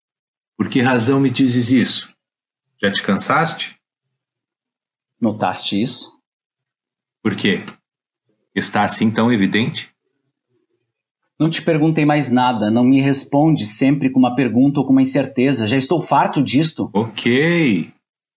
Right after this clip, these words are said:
Speaker 1: Vou ver o que fazer.
Speaker 2: Cuidado. Não sejas irônico.
Speaker 1: Como? Notaste isso?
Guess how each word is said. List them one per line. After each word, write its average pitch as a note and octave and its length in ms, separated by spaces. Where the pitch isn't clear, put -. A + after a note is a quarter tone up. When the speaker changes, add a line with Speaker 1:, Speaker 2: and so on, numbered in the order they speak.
Speaker 1:
Vou A2 140
ver G#2+ 120
o D3 80
que - 60
fazer. F2 480
Speaker 2:
Cuidado. A2 800
Não B2+ 240
sejas C#3 560
irônico. G2+ 520
Speaker 1:
Como? E3 540
Notaste A2+ 640
isso? - 380